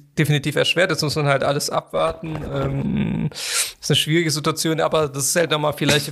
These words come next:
für alle irgendwie nochmal irgendwie klar zu machen, äh, für vielleicht auch die N F L-Neulinge, wie sowas funktioniert, dass man halt dann auch, also das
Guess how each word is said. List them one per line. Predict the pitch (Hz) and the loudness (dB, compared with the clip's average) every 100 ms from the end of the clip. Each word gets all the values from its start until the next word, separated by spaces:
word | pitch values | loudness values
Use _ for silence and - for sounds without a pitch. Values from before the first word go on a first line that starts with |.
| 143 | -2
für | 143 | 0
alle | 147 143 | 2 2
irgendwie | 139 131 | 0 -2
nochmal | 135 135 | 0 2
irgendwie | 139 135 | 0 -2
klar | - 135 139 | 0 0 0
zu | 139 | 0
machen, | 139 135 139 131 | 0 0 -2 -2
äh, | - 143 | 0 -2
für | 147 143 139 | 0 0 0
vielleicht | - 165 151 | -2 -4 -4
auch | 143 | -4
die | 143 | -2
N | 143 | 0
F | 135 | 0
L-Neulinge, | 160 143 143 139 139 135 135 131 - - - - - - - | 2 0 2 2 2 2 2 0 -2 -6 -6 -6 -10 -10 -2
wie | 160 | 2
sowas | 165 160 156 | 2 2 2
funktioniert, | - 156 - 156 175 180 | 0 -2 0 2 2 2
dass | 151 | 0
man | 151 147 | 2 2
halt | 143 | 2
dann | 147 147 | 2 2
auch, | 143 143 | 2 0
also | 151 135 | -2 -2
das | 131 - - | 0 0 -2